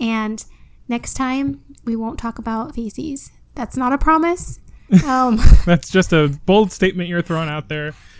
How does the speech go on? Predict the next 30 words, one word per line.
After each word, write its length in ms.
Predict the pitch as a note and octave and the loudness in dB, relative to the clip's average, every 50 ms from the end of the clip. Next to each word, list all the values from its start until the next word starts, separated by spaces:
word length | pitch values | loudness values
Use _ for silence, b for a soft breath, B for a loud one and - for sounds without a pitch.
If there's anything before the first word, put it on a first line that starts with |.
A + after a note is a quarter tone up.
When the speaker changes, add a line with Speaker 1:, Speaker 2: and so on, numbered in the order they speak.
| b b | b b
Speaker 2:
promising 560 | - - F3+ F#3+ G3+ G#3 G3 - - G3 F#3 | -2 2 2 4 4 2 0 0 0 0 0
the 100 | F3+ E3+ | 0 0
impossible. 480 | D#3+ D3+ D3 - C#3 C#3 - - G3+ B3 | 0 0 0 0 -2 -2 -2 -4 -4 -2
Speaker 1:
That 120 | A#3+ B3+ C4 | -2 0 0
is 120 | C#4 C4 | 0 0
a 80 | C#4 C4+ | -2 -2
hope. 160 | A3 - E3 | -2 0 0
Speaker 2:
I 40 | F#3+ | 2
like 240 | E3+ C#3 B2+ C3 - | 2 0 -2 -4 -8
it. 100 | - - - - | -12 -12 -12 -12
Speaker 1:
It's 140 | C4 - | -10 -8
a 40 | C#4+ | -8
hope. 380 | C4 - G4 E4 D4 - - - - - - - - - - - - - | -10 -8 -8 -10 -10 -12 -16 -20 -20 -20 -20 -20 -20 -20 -20 -20 -18 -14
And 300 | B3+ B3 B3+ B3+ B3+ A#3+ | -12 -10 -8 -8 -8 -6
Speaker 2:
It's 80 | A#3 - | -2 0
a 80 | D#3+ | 0
hoax. 360 | C3 C#3+ F3+ D#3 - - - - | 2 2 0 -2 -4 -6 -6 -4
Speaker 1:
a 60 | B3+ A3 | 0 4
hope. 420 | - E4 D#4+ C#4+ C4 - - - - - - - - - B B B B B B B B B - | 4 6 6 4 2 2 4 4 4 6 4 -2 -10 -14 B B B B B B B B B -6
H 220 | - C#4+ C#4 - - | -4 -4 -4 -2 -4
O 80 | D4 | -6
P 300 | C#4 - - - C#4+ C#4+ D#4+ | -4 -4 -4 -4 -4 -2 0
E. 100 | D4+ D4 | 2 2
Speaker 2:
Yeah, 100 | D4 C#4+ | 2 2
but 100 | - A3+ | 2 0
it's 100 | C3+ - | -2 0
a 60 | D3+ | 0
hoax. 340 | C#3+ D3 C3 B2 - - - | 0 0 0 -4 -6 -10 -10
Speaker 1:
Uh, 120 | D4 C#4+ E4+ | -10 -8 0
<laughs> 40 | - | 4